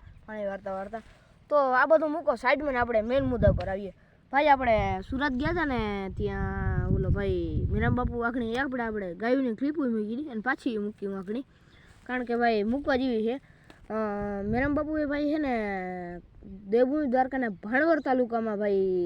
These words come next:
એક ગૌચરો છે. અ, જ્યાં લુલી, લંગડી વગેરે વગેરે ગાયો રીએ છે. તો ત્યાં છે ને ભાઈ, કાયમ દસ દસ હજારનું લીલું નાખે છે.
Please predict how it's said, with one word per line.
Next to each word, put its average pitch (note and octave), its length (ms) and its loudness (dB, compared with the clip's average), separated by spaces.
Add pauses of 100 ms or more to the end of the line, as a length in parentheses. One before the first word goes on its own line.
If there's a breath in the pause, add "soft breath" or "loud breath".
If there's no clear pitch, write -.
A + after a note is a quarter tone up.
(160)
એક G3+ 220 -8
ગૌચરો A#3+ 520 2
છે. A3+ 180 -4 (600 loud breath)
અ, F#3+ 180 -4
જ્યાં A3 260 0
લુલી, C4+ 380 2
લંગડી B3 520 0
વગેરે B3+ 360 0
વગેરે B3 280 4
ગાયો A3 300 4
રીએ A3+ 260 2
છે. A3 180 -4 (400 soft breath)
તો A3 140 0
ત્યાં B3+ 220 2
છે D#4 120 0
ને C#4 100 2
ભાઈ, A#3 220 2
કાયમ D4+ 400 2
દસ D4+ 140 2
દસ C#4+ 240 0
હજારનું B3+ 360 0
લીલું A#3+ 380 0
નાખે A3+ 360 -4
છે. F3+ 80 -8